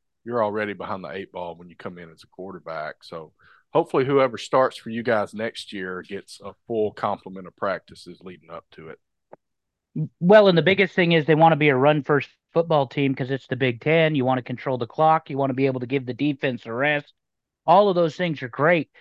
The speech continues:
Speaker 2: but you better be able to hold on to the damn ball. I always say, "Run the damn ball." You know, it's my mantra during football season. But if you wanna run it, you better be able to hold it. And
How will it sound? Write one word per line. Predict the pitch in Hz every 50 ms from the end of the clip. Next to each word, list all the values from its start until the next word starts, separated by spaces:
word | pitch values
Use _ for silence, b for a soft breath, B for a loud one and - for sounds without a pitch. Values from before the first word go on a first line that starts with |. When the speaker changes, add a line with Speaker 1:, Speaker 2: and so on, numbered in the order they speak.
| b b - - -
Speaker 2:
but | 135 139 - -
you | 160 151
better | 160 165 160 165
be | 151 156 160 156
able | 151 147 139
to | 131
hold | - - - 143 151 147 147 147 147 147 143 143 135 - _ _ _ _ _ -
on | - 143 139 135 131 131 131 131 131 127 127 120 - _ _ _ -
to | - 131
the | 117 127 120
damn | 110 - - 131 127 127 123 127 127 127 127 127
ball. | 110 - 117 110 113 113 113 110 - - - _ _ _ _ _ _ _ -
I | - 139 156 170
always | 180 180 180 175 170 - -
say, | - 196 196 175 151
"Run | 139 127 143 156 160 156 156 151
the | 147 147
damn | 135 147 151 156 151 139 143
ball." | 135 139 147 139 113 98 - - - _ _ _ _ _ _ _
You | - 123 139
know, | 143 139 139 139 139
it's | 143 135 123 - -
my | 147 139 139
mantra | 143 151 156 165 160 160 - - 135
during | 131 135 135 131 127
football | 123 - 156 151 135 131 120 110
season. | - - 120 113 104 - 104 104 104 _ _ -
But | 226 233 185 135 117 - _ _ _ _ _ _ _ _ _ _ _ _ _ _ _
if | - 170 165 -
you | 190 214 196
wanna | 233 240 247 254 240
run | 220 285 302 285 240
it, | 208 190 175 -
you | - 170 175
better | 156 170 170 170 170
be | 156 170 180
able | 175 170 175 170
to | 190
hold | - - - - 247 233 196 156 123
it. | 120 117 - _ _ _ _ -
And | 139 151 151 143 139 139 135 127 131 127